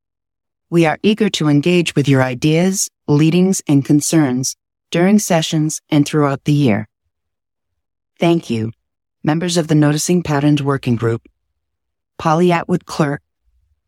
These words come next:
Melody Brazo, Melissa Foster, Lisa Graustein, Janet Huff,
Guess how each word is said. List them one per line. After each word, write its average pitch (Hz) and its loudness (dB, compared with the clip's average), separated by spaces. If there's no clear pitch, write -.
Melody 160 2
Brazo, 135 0
Melissa 147 0
Foster, 135 -4
Lisa 170 0
Graustein, 139 -2
Janet 160 0
Huff, 147 -4